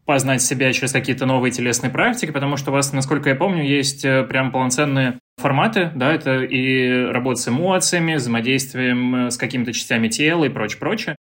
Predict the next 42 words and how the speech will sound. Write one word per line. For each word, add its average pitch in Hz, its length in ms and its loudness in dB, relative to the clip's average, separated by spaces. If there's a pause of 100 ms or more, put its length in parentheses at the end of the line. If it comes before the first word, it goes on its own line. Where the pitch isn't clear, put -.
(140)
Я 156 180 0
просто 143 220 -2
в - 20 -14
психотерапии 139 500 0
два 127 160 2
года, 196 220 2
очень 151 240 2
похоже 147 340 0
на 131 60 0
то, 160 80 2
что 147 140 -4
у - 20 2
меня 139 100 2
происходит 135 560 -2
с, - 160 -8
э, 120 320 -2 (380)
моим 123 260 4
псих-, - 300 -4
э, 120 160 -4
психотерапевтом, 135 720 -2
только 139 760 2
тет-а-тет, 143 600 0
да, 143 220 0
а - 20 0
у 113 40 -4
вас 143 180 -2
какой-то 147 380 -4
некий 139 220 -4
групповой 127 400 0
формат. 101 400 -8 (200)
Так - 180 0
ли 127 80 2
это? 113 200 0
Или 123 220 0
я 123 240 4
тоже 113 300 0
пока 110 240 0
здесь 104 340 -2
немножко 113 340 2
не 117 40 4
про 107 160 -2
то? - 160 -10